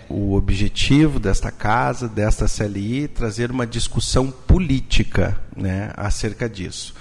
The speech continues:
Porém, vou responder da seguinte forma.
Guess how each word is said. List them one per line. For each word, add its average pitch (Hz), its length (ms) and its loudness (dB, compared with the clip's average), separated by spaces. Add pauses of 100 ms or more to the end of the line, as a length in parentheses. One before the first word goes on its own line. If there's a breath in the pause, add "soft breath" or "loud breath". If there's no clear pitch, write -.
(300 loud breath)
Porém, 101 560 0
vou 110 200 0
responder 113 540 0
da 120 100 2
seguinte 117 480 2
forma. - 520 0